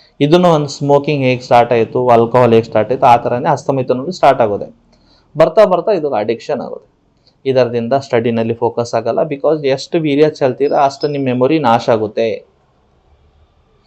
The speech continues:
Very same time ಫಿಸಿಕಲ್ ಡೆಬಿಲಿಟಿ ಅಂದ್ರೆ ಬಾಡಿ ವೀಕ್ ಆಗ್ತಾ ಹೋಗುತ್ತೆ.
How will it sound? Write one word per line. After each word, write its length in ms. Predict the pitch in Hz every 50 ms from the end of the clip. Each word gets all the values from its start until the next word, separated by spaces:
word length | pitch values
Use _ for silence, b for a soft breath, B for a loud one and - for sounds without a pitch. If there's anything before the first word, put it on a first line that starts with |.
| b b b b b b _ -
Very 200 | 143 147 147 170
same 320 | 170 - - 156 151 143 143
time 200 | 180 214 202 208
ಫಿಸಿಕಲ್ 480 | - 180 156 151 185 190 196 175 175
ಡೆಬಿಲಿಟಿ 440 | 160 139 139 127 120 113 113 113 117
ಅಂದ್ರೆ 280 | 107 104 117 - 214 196
ಬಾಡಿ 500 | 156 135 127 120 120 131 147 160 170 139
ವೀಕ್ 260 | 123 127 135 135 127
ಆಗ್ತಾ 260 | 113 - - - 135
ಹೋಗುತ್ತೆ. 560 | 147 131 110 95 98 98 92 - 95 - -